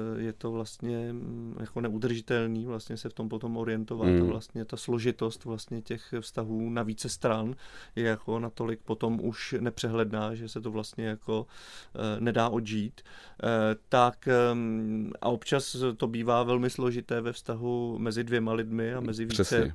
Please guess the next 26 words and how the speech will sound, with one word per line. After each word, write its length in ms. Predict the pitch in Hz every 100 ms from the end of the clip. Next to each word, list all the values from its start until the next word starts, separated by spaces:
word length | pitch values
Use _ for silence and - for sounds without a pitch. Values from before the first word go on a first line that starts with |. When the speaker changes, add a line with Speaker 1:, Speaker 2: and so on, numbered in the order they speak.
| -
Speaker 1:
to 120 | -
je 40 | 117
Speaker 2:
přesně. 200 | 123 117
Speaker 1:
ještě 220 | 73 131
složitější, 600 | 123 113 107 113 107 113
pravděpodobně 720 | 113 107 110 113 107 104 107
si 140 | -
říkám. 460 | 113 107 107 101 123 - - - - -
Tak, 300 | - 127 -
eh, 320 | 131 127 131 123
znáš 400 | 123 131 156 -
ty 240 | 170 175
a 80 | 170
setkali 380 | 165 151 147 147
jste 160 | -
se 160 | 139 151
vy 120 | 143
třeba 320 | 135 143 139
v 40 | 147
rámci 320 | 139 127 -
i 80 | -
příprav 380 | - 120 131
na 120 | 131 127
tenhle 260 | 131 131
ten 180 | 131 139
film 360 | - 131 131